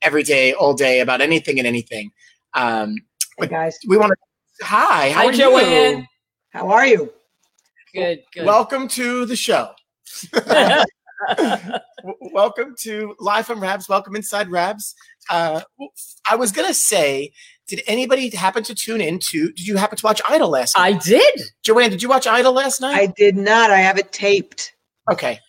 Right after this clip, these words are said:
Speaker 3: Oh, so we won't, we won't give it, we won't give away any details.
Speaker 1: I just have to say,
Speaker 3: I, go ahead. I have one comment,
Speaker 1: it was a
Speaker 3: too.
Speaker 1: little awkward, but they did a really good
Speaker 3: I
Speaker 1: job
Speaker 3: thought they did a great
Speaker 1: at
Speaker 3: job.
Speaker 1: the at home, into doing the whole at home thing.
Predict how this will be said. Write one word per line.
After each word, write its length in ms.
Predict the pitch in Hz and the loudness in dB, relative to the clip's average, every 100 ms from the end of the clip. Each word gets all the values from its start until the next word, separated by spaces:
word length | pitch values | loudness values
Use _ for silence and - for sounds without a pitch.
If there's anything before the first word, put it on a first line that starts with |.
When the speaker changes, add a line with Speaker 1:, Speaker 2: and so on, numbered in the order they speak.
| _ | _
Speaker 3:
Oh, 60 | 226 | -2
so 200 | - 254 | 2 4
we 120 | 254 | 4
won't, 260 | 262 262 254 | 4 0 0
we 140 | 233 | 0
won't 240 | 247 262 226 | 2 -2 -2
give 160 | 226 | -2
it, 160 | 220 - | -2 -2
we 120 | 247 | -4
won't 180 | 277 247 | -6 -6
give 140 | 233 | -4
away 220 | 220 208 196 | -2 -2 -2
any 140 | 180 | -6
details. 520 | 170 160 - 123 92 | -10 -12 -10 -10 -6
Speaker 1:
I 100 | 170 | -6
just 400 | 160 - 240 247 | -4 -2 -2 0
have 200 | 233 220 | -2 -4
to 100 | - | -6
say, 440 | 165 - 147 113 104 | -6 -2 -2 -4 0
Speaker 3:
I, 260 | 156 185 - 165 | 0 2 -4 -6
go 100 | 180 | -4
ahead. 180 | 214 185 | 0 2
I 120 | 160 | 2
have 160 | 165 160 | 0 -4
one 160 | 165 143 | -6 -8
comment, 260 | 139 143 | -4 -2
Speaker 1:
it 20 | - | 0
was 140 | 175 | 0
a 60 | 180 | 2
Speaker 3:
too. 60 | |
Speaker 1:
little 200 | 214 277 285 | 2 2 4
awkward, 480 | 185 135 135 123 - | 2 2 -2 -2 -4
but 120 | 156 _ | -12 _
they 160 | 170 147 | -4 -4
did 240 | 170 170 | -2 0
a 60 | 135 | -2
really 420 | 139 160 185 202 | 0 0 2 2
good 200 | 220 202 | 0 -2
Speaker 3:
I 60 | 175 | 2
Speaker 1:
job 340 | 147 135 131 | 4 4 4
Speaker 3:
thought 160 | 135 - | 0 -2
they 120 | 160 | -6
did 200 | 160 180 | -6 -8
a 40 | |
great 260 | 165 170 180 | -6 -4 -2
Speaker 1:
at 120 | 175 | -2
Speaker 3:
job. 280 | 233 302 160 | 0 -2 -2
Speaker 1:
the 60 | 151 | -4
at 160 | 180 | -4
home, 460 | - 185 170 165 170 | -6 -2 0 0 -2
into 280 | 160 170 - - | -6 -8 -8 -12
doing 240 | 165 175 185 | -4 -2 -2
the 80 | 165 | 0
whole 180 | 175 160 | 0 0
at 80 | 170 | -4
home 240 | 180 214 | -4 -6
thing. 280 | 196 254 320 | -6 -8 -8